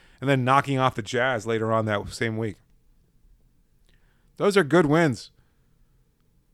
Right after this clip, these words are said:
Those are good wins. The Pelicans are playing well, even though they were missing Zion before the All-Star break, and I totally get it.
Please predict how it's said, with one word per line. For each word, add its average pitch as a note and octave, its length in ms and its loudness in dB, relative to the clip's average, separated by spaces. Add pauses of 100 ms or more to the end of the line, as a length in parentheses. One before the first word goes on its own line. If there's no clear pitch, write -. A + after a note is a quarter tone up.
(340)
Those C#3 160 -4
are C#3+ 80 0
good C#3 220 2
wins. G2+ 420 -6 (320)
The G#2 60 -14
Pelicans E3 440 2
are D3 80 0
playing C#3 340 -2
well, C3 380 -4 (380)
even D3+ 140 -12
though A2 140 -4
they A2+ 80 0
were A#2 120 -2
missing A#2 300 -4
Zion A#2 420 -2
before G#2+ 240 -6
the A2 120 -2
All-Star G2+ 400 -2
break, F#2+ 260 -4
and G2 100 -8
I F#2+ 40 -6
totally G#2 280 -6
get F2+ 220 -10
it. F#2+ 100 -18